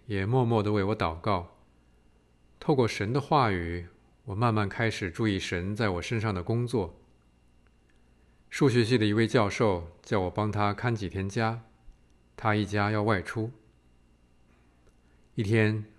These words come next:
我在他房子的后院打扫树叶时，心中油然升起一种熟悉的感觉，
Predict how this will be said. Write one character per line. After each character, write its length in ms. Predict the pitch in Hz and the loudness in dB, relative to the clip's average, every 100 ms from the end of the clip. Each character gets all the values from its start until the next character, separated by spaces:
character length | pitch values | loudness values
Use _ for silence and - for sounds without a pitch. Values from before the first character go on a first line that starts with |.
| - _ _ | -20 _ _
我 120 | - | -6
在 120 | 98 113 | 0 0
他 220 | 104 120 | 0 0
房 260 | - 104 | 0 0
子 80 | 117 | 0
的 80 | 120 | -2
后 240 | - 147 | 2 2
院 320 | 123 113 98 90 | 4 4 2 -2
打 160 | 95 104 | -2 -2
扫 180 | 104 90 | -2 -4
树 220 | - 135 | 0 4
叶 180 | 135 92 | 4 2
时， 380 | - 92 87 - _ _ _ _ _ _ _ _ _ _ _ - | -2 -10 -10 -14 _ _ _ _ _ _ _ _ _ _ _ -2
心 180 | 151 | 2
中 180 | 139 139 | 4 4
油 200 | 127 117 | 4 4
然 180 | 143 135 | 6 4
升 240 | 135 143 | 2 0
起 280 | 135 - 98 | 0 -2 -2
一 80 | 101 | -2
种 180 | 98 87 | -2 -4
熟 180 | - 117 | -2 -2
悉 140 | 135 | 0
的 80 | 131 | 0
感 220 | 101 82 | 0 -4
觉， 320 | - 85 82 | -6 -8 -10